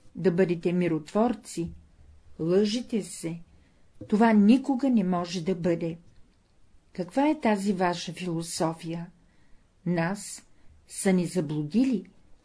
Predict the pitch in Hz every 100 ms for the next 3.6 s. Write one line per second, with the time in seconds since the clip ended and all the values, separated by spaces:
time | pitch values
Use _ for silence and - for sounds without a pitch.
0 | _ - 185 180 170 170 165 - 165 165
1 | - 175 175 - 170 175 - _ _ -
2 | - - 190 165 175 175 165 214 220 214
3 | 233 214 196 208 196